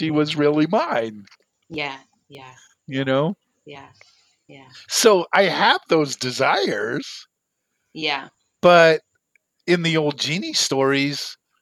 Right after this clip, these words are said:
Speaker 1: well, then I get those grandchildren and something terrible happens to them.
Speaker 2: Well, yeah. Yeah.
Speaker 1: You know?
Speaker 2: Yeah. Yeah.
Speaker 1: Or we get estranged for some
Speaker 2: Right.
Speaker 1: reason.
Speaker 2: Well,
Speaker 1: <laughs> You
Speaker 2: right.
Speaker 1: know?
Speaker 2: Well, and I think that's the,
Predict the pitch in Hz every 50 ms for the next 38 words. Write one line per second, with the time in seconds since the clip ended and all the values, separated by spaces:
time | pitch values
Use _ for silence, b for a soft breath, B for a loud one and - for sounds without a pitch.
0 | _ - 139 147 147 143 - 151 151 151 143 139 135 - 143 147 156 - - 160
1 | 143 - - 131 131 131 131 127 - - 143 139 - 139 143 139 139 135 131 -
2 | 127 135 135 135 135 135 135 131 - _ - - - 139 139 139 - 143 139 127
3 | - - 139 139 139 - 147 143 139 - - 165 170 - - 143 110 98 - -
4 | - - - - - - - _ _ _ - 160 165 165 160 160 196 202 170 139
5 | 135 - _ _ _ _ _ _ _ _ _ _ _ _ _ _ _ _ _ _
6 | 151 151 - - 165 - 131 135 135 135 135 143 156 170 175 165 156 - - -
7 | _ _ _ _ _ _ _ _ _ _ _ 151 143 147 - - _ _ _ _
8 | _ _ _ _ _ 131 139 143 147 143 147 147 147 147 143 143 151 151 156 147
9 | 147 151 147 151 147 - - - - 147 151 165 180 185 170 135 - - - -
10 | - - 113 - - - 117 107 110 110 110 107 101 - 104 90 80 - _ _
11 | _ _ _ B B B B 226 B - 311 320 302 269 - - _ _ _ _
12 | _ _ _ _ _ _ _ _ 185 160 151 - 202 208 185 165 220 - - -
13 | 151 156 165 - 262 254 - 262 269 277 269 269 294 285 277 - 269 262 285 277
14 | - - - 330 311 277 240 208 -